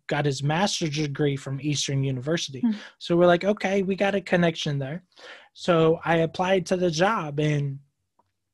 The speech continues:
Speaker 1: I got an email from Jordan Kaufman, who's the executive director of New Person Ministries. And he said, "We got your information." An hour later, he sends me another email saying, "Oh, my brother gave you a good recommendation."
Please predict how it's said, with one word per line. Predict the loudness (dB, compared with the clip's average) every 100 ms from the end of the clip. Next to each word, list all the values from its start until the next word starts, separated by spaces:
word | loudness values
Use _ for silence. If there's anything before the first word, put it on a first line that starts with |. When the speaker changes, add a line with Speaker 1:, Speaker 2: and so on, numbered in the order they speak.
| _ -18 _ _ _
Speaker 1:
I | -2 0
got | 4 4
an | 2 2
email | 4 6 6 4
from | 0 0 2 4 2 0 0
Jordan | 2 4 2
Kaufman, | 0 -2 -2 -2
who's | 0 -2
the | -2
executive | -4 -4 -2 -4 -4
director | 2 2 2 -2
of | -4
New | -4
Person | -4 -6 -4 -2
Ministries. | 0 0 -2 -8 -10 -12 -18 -18 -18 -18 -6
And | -2 0
he | 0
said, | 0 0 0
"We |
got | 0 0 -2 -2
your | 0 0
information." | 0 -2 -2 -2 -2 -2 -4 -6 -8
An | -6
hour | 0 4 6 6
later, | 6 6 6 4
he | 2
sends | 2 0 2
me | 0 0
another | 2 2 2
email | 4 4 6 4
saying, | 2 0 0 -2
"Oh, | 0 2
my | 2
brother | 2 2 2 2
gave | 0 0 2
you | 2
a | 2
good | 2 0
recommendation." | 0 -2 -2 0 2 2 0 -6